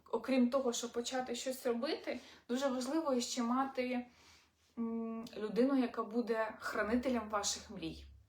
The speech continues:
Чи знали ви про це? Якщо знали, то, звісно, пишіть в коментарях. Якщо не знали,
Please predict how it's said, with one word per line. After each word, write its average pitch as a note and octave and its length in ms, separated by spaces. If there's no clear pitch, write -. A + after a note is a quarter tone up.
Чи A3 140
знали G#3 280
ви F4+ 140
про G3+ 180
це? - 260
Якщо - 280
знали, G#4 380
то, C#4+ 280
звісно, A#3 420
пишіть - 480
в A#3 280
коментарях. A3+ 720
Якщо F#3+ 280
не G#3+ 160
знали, B3 380